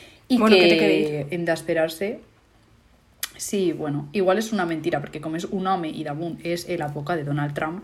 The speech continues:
Speaker 2: Te vinc a dir.
Speaker 1: xica,
Speaker 2: Què te que diré?
Speaker 1: té
Speaker 2: Que és
Speaker 1: totes les
Speaker 2: veritat.
Speaker 1: papeletes, eh, de la rifa. Mm. Però bé, eh, també he de dir que, eh,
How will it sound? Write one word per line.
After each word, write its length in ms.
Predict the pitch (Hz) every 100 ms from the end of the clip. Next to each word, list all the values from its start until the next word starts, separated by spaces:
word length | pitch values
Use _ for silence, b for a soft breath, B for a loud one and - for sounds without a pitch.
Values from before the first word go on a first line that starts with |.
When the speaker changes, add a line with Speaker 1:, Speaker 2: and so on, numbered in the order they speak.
| - _
Speaker 2:
Te 80 | 220
vinc 160 | 208 202
a 40 | 190
dir. 140 | 180 B B B B B B _
Speaker 1:
xica, 380 | - 180 165 143
Speaker 2:
Què 120 | 151 226
te 60 |
que 80 | 226
diré? 300 | 226 208 180
Speaker 1:
té 20 |
Speaker 2:
Que 100 | 185 202
és 20 |
Speaker 1:
totes 140 | 208
les 80 | 196
Speaker 2:
veritat. 140 | 165 226
Speaker 1:
papeletes, 420 | 147 175 233 160
eh, 100 | 165
de 80 | 190
la 80 | 156
rifa. 300 | 185 269 156 147 - - - - - - - -
Mm. 280 | 202 160 156 - - - - - - - - - B B B B _
Però 160 | 208 185
bé, 140 | 175 147
eh, 380 | 185 180 175 175 175
també 220 | 185 196
he 20 |
de 140 | 214
dir 220 | 214 214 -
que, 320 | 180 165 156
eh, 580 | 190 175 165 160 160 160